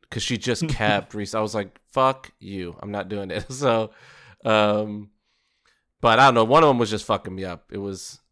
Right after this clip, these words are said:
Speaker 1: it was rough in these streets, but,
Speaker 2: Yeah.
Speaker 1: uh,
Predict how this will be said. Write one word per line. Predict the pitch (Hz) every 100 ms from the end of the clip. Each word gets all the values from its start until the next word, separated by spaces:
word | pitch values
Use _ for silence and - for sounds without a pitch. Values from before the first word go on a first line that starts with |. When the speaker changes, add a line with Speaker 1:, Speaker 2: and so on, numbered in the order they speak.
| _
Speaker 1:
it | 104
was | 101 98
rough | 101 73 - _ _
in | 98
these | 95 92
streets, | - 104 95 87 - -
but, | 104
Speaker 2:
Yeah. | 127 107 101
Speaker 1:
uh, | 95 95